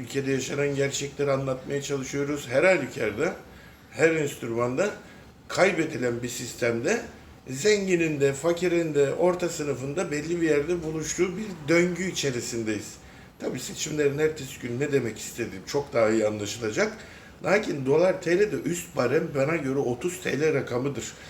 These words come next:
Kırk iki, kırk yedi, elli, altmış, bazı arkadaşlarımız yazmış yüz lira ve üstünde rakamlar. Bunlara gerek yok.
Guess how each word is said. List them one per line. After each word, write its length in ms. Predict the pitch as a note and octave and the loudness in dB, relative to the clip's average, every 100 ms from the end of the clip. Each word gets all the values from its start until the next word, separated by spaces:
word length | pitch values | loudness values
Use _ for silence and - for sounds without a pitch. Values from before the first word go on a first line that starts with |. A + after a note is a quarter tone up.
| - - - | -18 -20 -8
Kırk 240 | - F3 | -6 -4
iki, 280 | E3+ - F#3 | -6 -6 -4
kırk 240 | E3+ E3 F#3 | -4 -6 0
yedi, 200 | F3+ F#3 | 0 2
elli, 520 | F#3+ - C#3 D#3 F3+ | 0 0 0 2 0
altmış, 680 | - C#3+ D#3 F3+ F3 - D#3 | 2 0 0 -2 -4 -2 2
bazı 240 | C#3+ D3+ | 4 4
arkadaşlarımız 760 | D#3+ D#3 D#3+ D#3 E3+ E3 D#3+ D3+ | 0 0 0 0 -2 -4 -4 0
yazmış 480 | D#3 D#3 E3+ E3 D#3+ | 0 0 -4 -8 -8
yüz 220 | D#3 D#3 | -6 -2
lira 200 | D#3+ D#3 | 0 2
ve 80 | D#3 | 0
üstünde 420 | D3+ F3+ F3 F3+ | -4 -6 -2 0
rakamlar. 480 | C3 - B2+ E3+ A#3+ - - - - - - | 0 -2 -4 -2 -4 -8 -18 -20 -20 -20 -6
Bunlara 300 | - F3 D3 | 0 2 2
gerek 460 | B2+ - G3+ - C3+ | 2 4 4 2 -2
yok. 160 | D3+ | -4